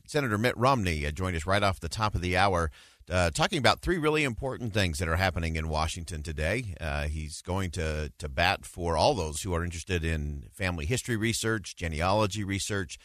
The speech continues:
whether that's the, uh, full-time professional genealogist or whether that's someone doing their own family history. Uh, the, the government had proposed,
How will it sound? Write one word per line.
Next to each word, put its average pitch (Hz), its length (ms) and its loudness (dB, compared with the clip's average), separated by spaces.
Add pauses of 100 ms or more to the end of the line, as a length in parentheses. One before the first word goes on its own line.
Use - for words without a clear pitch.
(260)
whether 92 220 2
that's 92 320 2
the, 82 380 0
uh, 76 260 2 (400)
full-time 123 460 2
professional 127 480 2
genealogist 123 680 4
or 104 60 -2
whether 98 240 2
that's 92 300 2
someone 98 240 -2
doing 101 220 0
their 95 180 0
own 104 180 0
family 107 400 0
history. 95 500 0 (380)
Uh, 82 260 2
the, 85 320 2
the 69 140 -4
government 139 460 2
had 101 640 2 (100)
proposed, 107 800 0